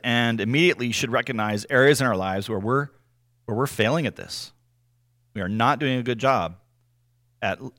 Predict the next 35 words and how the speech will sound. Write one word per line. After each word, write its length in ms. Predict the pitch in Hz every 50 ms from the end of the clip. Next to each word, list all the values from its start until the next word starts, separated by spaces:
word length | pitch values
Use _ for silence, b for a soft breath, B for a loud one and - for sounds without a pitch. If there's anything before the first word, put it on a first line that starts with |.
| _ _ -
at 180 | 92 87 85 _ _ _ _ _ _ _ _ _ _ -
love. 260 | 113 120 107 - 76
We're 120 | 95 90 -
failing 460 | - - - 135 143 143 135 127 117
to 120 | - 113 95
put 240 | - - 117 113
on 220 | 110 104 107 104 104
love 420 | 98 101 101 67 53 - - - _ _ _ _ _ _ _ _ _ -
in 120 | - 92
our 120 | 92 92 98
lives 320 | 101 95 95 92 92 98
as 80 | 92 -
Christians. 580 | - 104 98 - - - - 127 - - _ _ _ _ _ _ _ _ _ _ _ _ _ _ _ -
I 100 | 107 127
have 200 | 139 151 151 165
no 140 | 175 160
trouble 640 | 156 - - - - 160 180 175 143 107 101 98 - _ _ _ _ _ _ _ _ _ _ _ _ _ -
keeping 280 | - 151 143 143 123 113
a 60 | 110
record 280 | 120 131 - - 127 113
of 140 | 98 90
wrongs 640 | 98 107 127 147 139 113 104 110 107 - - - - - - -
that 220 | 113 98 - -
someone's 260 | - 113 104 95 85
done. 380 | 87 87 85 95 107 110 117 - _ _ _ _ _ _ _ _ _ _ -
That's 240 | 110 147 160 -
easy. 440 | 196 131 143 120 92 - - _ _ _ _ _ _ _ _ _ _ _ _ _ _ -
I 60 | - -
mean, 320 | 107 98 90 87 82 - _ _ _ _ _ _ -
I 80 | 101 107
can 160 | - 123 101
think 220 | 95 120 117 -
back 260 | - 107 110 107 - 104
years 400 | 110 131 160 185 156 92 - 85
and 180 | 82 80 _